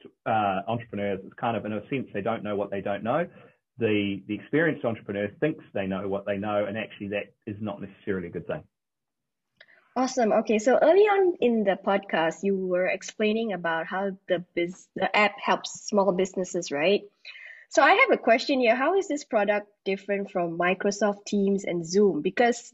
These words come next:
Speaker 2: Playbooks is very much a meeting-centric app, right? So, um, maybe the first thing is take us, give us a, an example on how Playbooks can change people's life.
Speaker 1: Yeah, that's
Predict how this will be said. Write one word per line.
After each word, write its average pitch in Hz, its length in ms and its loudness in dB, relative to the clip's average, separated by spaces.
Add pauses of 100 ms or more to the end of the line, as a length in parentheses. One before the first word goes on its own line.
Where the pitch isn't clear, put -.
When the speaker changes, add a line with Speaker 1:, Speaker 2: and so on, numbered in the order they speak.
(120)
Speaker 2:
Playbooks 269 440 4
is 190 120 0
very 208 200 4
much 220 360 0 (100)
a 175 80 4
meeting-centric 208 960 0 (100)
app, 170 260 0
right? 151 300 0 (720)
So, 277 560 6
um, 226 220 2
maybe 339 220 4
the 466 160 2
first 294 240 4
thing 277 160 0
is 226 200 -2
take 302 220 0
us, - 100 0 (380)
give 277 140 2
us 403 120 0
a, 226 160 0 (200)
an 196 120 0
example 196 500 -2
on 180 140 0
how 190 220 -2 (100)
Playbooks 190 380 -4
can 170 200 -4
change 185 460 0
people's 170 440 -4
life. 160 320 -4 (920)
Speaker 1:
Yeah, 165 240 4
that's 165 220 2